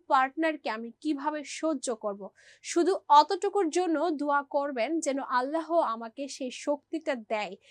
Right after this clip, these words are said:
যে আপনাকে আর বিরক্ত করতে আমার না হয়। আপনি যেন অসাধারণ যোগ্য পার্টনার পান, সেই দোয়া করি এই আজানের সময়। Sorry for all যাই পজিটিভনেস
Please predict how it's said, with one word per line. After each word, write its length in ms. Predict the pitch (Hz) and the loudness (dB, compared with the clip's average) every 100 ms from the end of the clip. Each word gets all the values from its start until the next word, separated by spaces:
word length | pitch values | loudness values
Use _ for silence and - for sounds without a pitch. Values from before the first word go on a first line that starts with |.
| - - | -20 -4
যে 240 | 247 330 | 0 0
আপনাকে 480 | - 226 - 262 269 | 0 -4 -4 -10 -4
আর 180 | 262 233 233 - | -4 -4 -8 -4
বিরক্ত 400 | 277 330 330 381 | -2 -2 -2 -2
করতে 400 | 359 294 262 277 | 0 -2 -2 -2
আমার 320 | 247 240 226 | 0 -2 -4
না 180 | 208 190 | -4 -4
হয়। 240 | 226 196 - _ - - - | -4 -6 -8 _ -20 -20 2
আপনি 320 | 269 294 370 | 2 4 2
যেন 200 | 339 339 262 330 - | 2 0 0 -2 8
অসাধারণ 600 | 285 302 359 339 349 294 | 8 8 0 0 2 0
যোগ্য 340 | 311 311 277 | 0 -2 -2
পার্টনার 580 | 320 247 220 233 285 277 | 0 2 2 0 -8 -8
পান, 320 | - 214 254 | -2 -2 -2
সেই 240 | 294 277 233 | -6 -6 -6
দোয়া 280 | 240 208 | -4 -4
করি 380 | 202 196 196 - _ _ - | -6 -10 -12 -14 _ _ -6
এই 180 | 240 - | -6 -2
আজানের 420 | 247 254 285 285 | -2 0 -4 -4
সময়। 400 | 269 254 190 190 - _ - _ - | -6 -8 -10 -14 -20 _ -20 _ -8
Sorry 400 | - 285 311 392 | 8 8 10 6
for 300 | - 330 311 | 4 4 4
all 500 | 277 262 339 392 269 | 2 2 2 0 2
যাই 400 | 277 247 359 359 _ | 4 4 2 -8 _
পজিটিভনেস 840 | 285 294 359 370 311 262 277 359 | 2 2 -2 -2 -2 -2 0 -2